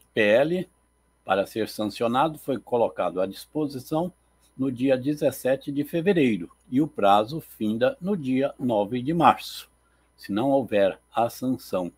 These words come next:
por parte do presidente, há aprovação automática, com a conversão em lei. Essas, esse afastamento,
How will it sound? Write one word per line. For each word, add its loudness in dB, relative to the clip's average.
por -4
parte -4
do -4
presidente, -4
há 2
aprovação -2
automática, 0
com -2
a 0
conversão -2
em 2
lei. 2
Essas, 0
esse 0
afastamento, 0